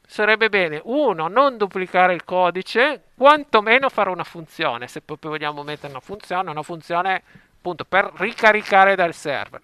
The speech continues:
e va bene, ok? Se no, adesso cerchiamo di capire che cosa ha senso fare,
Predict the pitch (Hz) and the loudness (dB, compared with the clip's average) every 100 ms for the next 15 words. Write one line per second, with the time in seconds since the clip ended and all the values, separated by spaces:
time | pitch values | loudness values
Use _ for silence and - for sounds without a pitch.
0 | - 151 139 120 113 107 139 - _ - | -14 -8 -8 -8 -12 -14 -16 -18 _ -18
1 | 135 - 208 294 _ _ - - - - | -14 -8 -8 -8 _ _ -20 -20 -20 -20
2 | _ _ - - 285 285 226 269 254 - | _ _ -12 4 4 8 8 8 6 -4
3 | _ - _ _ _ _ _ 226 226 196 | _ -20 _ _ _ _ _ -2 0 0
4 | - 226 233 214 202 196 208 190 220 - | -2 -2 -2 0 0 0 -4 -2 -2 -2
5 | 196 190 196 208 175 156 185 - 135 - | -2 -2 -2 -4 -6 -4 -6 -6 -10 -12
6 | 135 - 98 95 - | -10 -8 -8 -8 -14